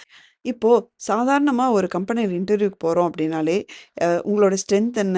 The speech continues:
உங்க வீக்னஸ் என்ன?" அப்படின்னு பல கேள்விகள் கேட்பாங்க. ஒரு வேலை செய்யறதுக்கே வந்து இவ்வளோ விஷயங்கள் இருக்கு அப்படின்னா,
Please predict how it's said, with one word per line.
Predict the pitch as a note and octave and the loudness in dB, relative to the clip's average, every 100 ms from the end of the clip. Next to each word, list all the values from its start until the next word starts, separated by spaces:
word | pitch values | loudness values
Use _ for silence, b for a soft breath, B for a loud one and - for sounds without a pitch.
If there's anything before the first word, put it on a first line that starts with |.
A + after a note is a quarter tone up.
| F3+ | 0
உங்க | F3 E3+ | -2 0
வீக்னஸ் | G3+ A3+ G#3 F#3 | 0 2 -2 -2
என்ன?" | F3 | -2
அப்படின்னு | E3+ E3 E3+ F#3 | -2 -2 -4 -2
பல | G#3 E3+ | -2 -2
கேள்விகள் | E3+ E3+ F3 F3+ F3 | 0 -2 0 -4 -4
கேட்பாங்க. | E3 D#3+ D#3+ E3 - | -4 -4 -8 -8 -10
ஒரு | - F3+ D#3+ | -6 -6 -2
வேலை | D#3+ F3+ A3+ | 0 4 4
செய்யறதுக்கே | A#3+ A3 G3 G3+ G3 A3 | 4 4 4 2 2 4
வந்து | A3+ F#3 F3+ | 2 2 2
இவ்வளோ | G3+ F3 F3 | 2 2 -2
விஷயங்கள் | E3 F3 F#3 F#3+ | -2 -6 -4 -4
இருக்கு | F3+ D#3 E3+ | -4 -4 -2
அப்படின்னா, | F3 - B2+ D3+ | -2 -2 -4 -4